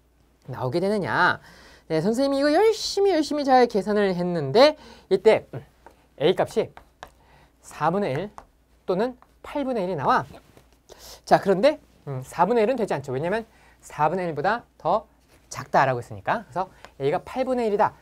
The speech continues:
자, 이런 식으로 일단 하나 구할 수가 있어. 그죠? 음. 그쵸? <clears throat> 자, 근데,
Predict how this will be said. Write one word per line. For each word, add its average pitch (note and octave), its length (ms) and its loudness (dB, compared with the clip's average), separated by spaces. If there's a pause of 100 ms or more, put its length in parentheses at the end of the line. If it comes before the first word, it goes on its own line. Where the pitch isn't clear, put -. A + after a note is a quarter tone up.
(120)
자, - 140 -10
이런 C#4+ 240 4
식으로 C4 260 -2
일단 A3+ 300 4
하나 A3+ 420 0
구할 F3 240 0
수가 - 220 -8
있어. A2+ 300 -8 (100)
그죠? G3+ 160 -4 (100)
음. A#2 240 -6 (1500)
그쵸? C#3 140 -14 (100)
<clears throat> - 1700 -18
자, G3+ 180 8
근데, A3+ 340 6